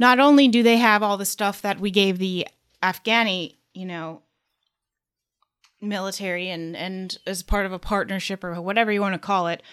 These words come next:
for the last eighteen, nineteen years, um, what was it? Some six hundred thousand weapons.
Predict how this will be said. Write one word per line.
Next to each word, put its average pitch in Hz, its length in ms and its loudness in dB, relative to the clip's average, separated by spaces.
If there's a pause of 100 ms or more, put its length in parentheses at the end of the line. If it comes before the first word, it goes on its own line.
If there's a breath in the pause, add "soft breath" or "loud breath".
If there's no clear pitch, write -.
(160 loud breath)
for 196 140 -2
the 190 80 0
last 180 480 2 (800 soft breath)
eighteen, 202 400 0
nineteen 185 460 0
years, 185 560 -4 (1600)
um, 180 460 -8 (1500)
what 214 200 -4
was 180 100 -4
it? - 140 -10
Some 220 160 -8
six - 360 -10
hundred 254 320 -4
thousand 214 540 2
weapons. 226 640 -4